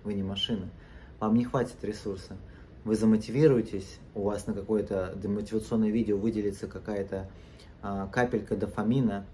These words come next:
вы на этой капельке дофамина, адреналина, а, побежите в зал, да у вас на втором упражнении уже все закончится. Плюс прогрессия весов, прогрессия нагрузки, только она ди-, дает результат. Плюс,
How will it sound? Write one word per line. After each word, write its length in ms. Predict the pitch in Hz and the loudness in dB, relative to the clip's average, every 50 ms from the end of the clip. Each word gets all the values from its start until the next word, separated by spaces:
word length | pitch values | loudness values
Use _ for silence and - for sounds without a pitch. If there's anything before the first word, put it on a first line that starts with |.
| - - | -12 -8
вы 120 | - 104 104 | -6 -4 -2
на 100 | 107 107 | 0 -2
этой 160 | 101 - 110 | -2 -2 -2
капельке 440 | - - 113 104 - 98 92 - 101 | -2 -2 -2 -2 -4 -6 -6 -4 -4
дофамина, 540 | 92 - 98 - 101 101 110 120 120 107 98 | -4 -4 -4 -4 -2 2 2 4 4 4 2
адреналина, 680 | 95 95 98 98 98 101 101 113 120 - 196 - 98 98 - - - - - - - - - - - - | 0 -2 -2 -2 -2 0 2 2 2 2 2 0 -4 -8 -12 -16 -20 -20 -20 -20 -20 -20 -20 -18 -12 -8
а, 120 | 104 101 | -8 -6
побежите 480 | 92 107 98 101 117 110 120 113 - 107 | -4 -2 0 0 2 2 2 0 0 -4
в 60 | 92 | -2
зал, 400 | 95 110 120 127 135 135 123 - - | 2 4 4 4 4 2 -2 -4 -6
да 160 | 110 104 110 | -2 2 2
у 40 | 110 | 4
вас 180 | 113 113 - | 4 2 0
на 60 | - 113 | -2 -2
втором 260 | - 123 120 123 117 | 0 2 4 4 4
упражнении 420 | 110 107 113 110 110 131 127 120 | 4 4 2 2 2 2 4 4
уже 140 | 110 107 110 | 4 4 2
все 140 | 101 - 95 | 2 0 -2
закончится. 640 | 101 98 - 104 98 92 90 - - - - 90 - - - - - - - - - - | -4 -4 -2 -4 -6 -6 -6 -10 -12 -12 -12 -12 -14 -14 -18 -18 -20 -20 -20 -20 -12 -4
Плюс 400 | - 113 113 113 107 - - - 80 - | 2 4 4 4 4 2 -2 -10 -8 -2
прогрессия 580 | - 113 110 107 120 131 139 135 - - 123 117 | 0 2 4 6 8 6 6 4 2 2 4 4
весов, 460 | 110 110 107 - - 104 101 98 98 - - - - - - - - - - - - - - | 4 2 -2 -2 0 0 0 0 -2 -6 -12 -18 -20 -20 -20 -20 -20 -18 -18 -18 -16 -6 -2
прогрессия 600 | - 113 107 104 117 123 127 120 - - 113 104 | 0 2 4 6 6 6 4 2 0 -2 0 2
нагрузки, 640 | 104 110 110 107 113 113 107 - - - - - 95 - - - - - - - - - | 2 4 4 4 4 2 2 0 -4 -10 -12 -12 -12 -14 -16 -20 -20 -20 -20 -10 -6 -4
только 240 | 110 104 104 110 | -4 -2 0 4
она 240 | 107 113 135 147 139 | 4 6 8 6 6
ди-, 260 | 110 98 98 98 107 104 - - - - 101 | 4 2 0 -2 -4 -6 -8 -10 -10 -6 0
дает 260 | 104 110 110 107 - 110 | 4 6 6 6 4 2
результат. 480 | 101 92 95 101 98 - 110 - 92 - - - - - - - - - | -4 -4 -4 -4 -4 -4 -4 -4 -6 -8 -14 -20 -20 -20 -20 -20 -10 -2
Плюс, 320 | - 123 131 127 123 - | 0 2 2 2 0 -4